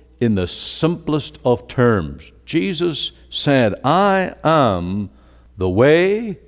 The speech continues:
the truth, and the life. No man cometh unto the Father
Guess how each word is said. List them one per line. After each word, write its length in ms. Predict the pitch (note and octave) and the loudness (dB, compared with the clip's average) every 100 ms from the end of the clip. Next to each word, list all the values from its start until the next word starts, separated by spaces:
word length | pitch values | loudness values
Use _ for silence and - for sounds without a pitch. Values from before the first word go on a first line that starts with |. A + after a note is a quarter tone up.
| _ _ _ _ | _ _ _ _
the 140 | - | -10
truth, 520 | - - F#3+ G#3+ - - - | -4 2 2 2 -4 -12 -6
and 120 | E3 | -2
the 80 | E3 | 0
life. 640 | F3+ D#3 F#2 - - - _ _ _ _ - | 0 0 -4 -14 -20 -20 _ _ _ _ -6
No 340 | F#2+ C#3 G#3+ | 2 4 4
man 600 | C#3+ F#2+ F#2 G#2 G#2+ G#2+ | 2 -2 -4 -6 -8 -10
cometh 360 | A#2 A#2+ A#2+ A#2 | -2 0 0 -2
unto 380 | C3 C3 B2 C3 | -2 -4 -6 -6
the 100 | C3 | -6
Father 760 | - D#3 A#2+ F2+ F2 F2+ F2+ | 0 2 2 0 -2 -4 -6